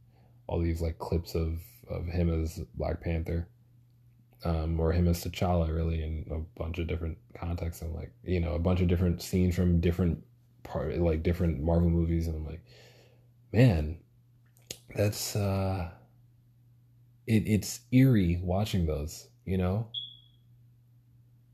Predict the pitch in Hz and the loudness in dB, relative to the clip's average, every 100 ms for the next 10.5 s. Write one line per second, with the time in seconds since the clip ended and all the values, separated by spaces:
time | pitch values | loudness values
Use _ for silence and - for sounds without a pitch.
0 | _ _ _ 113 104 101 101 107 104 98 | _ _ _ 0 2 2 2 2 2 2
1 | 95 - 110 104 92 87 87 92 90 78 | 0 0 0 2 2 0 -2 -2 -2 -4
2 | 92 87 87 _ _ _ _ - 131 98 | -4 -6 -8 _ _ _ _ -4 -2 0
3 | 78 80 78 80 78 73 - - 78 73 | -2 -6 -8 -6 -6 -6 -8 -6 -4 -6
4 | 76 82 90 76 76 90 82 78 71 80 | -4 -2 0 -2 -2 -2 0 -2 -2 -4
5 | 73 73 80 - 85 82 85 82 - 87 | -4 -8 -12 -12 -10 -8 -10 -8 -4 -4
6 | 82 90 80 85 104 104 - 85 76 - | -2 -4 -2 4 4 4 2 -2 -4 -6
7 | - - 101 98 92 90 82 76 - 165 | -16 -2 2 2 2 0 -2 -4 4 6
8 | 147 165 165 165 175 190 170 113 - - | 6 4 4 6 6 4 0 -4 -12 -18
9 | - - - - - - 226 - _ _ | -16 -16 -18 -12 -8 -8 -10 -14 _ _
10 | _ _ - 101 107 | _ _ -10 -6 -4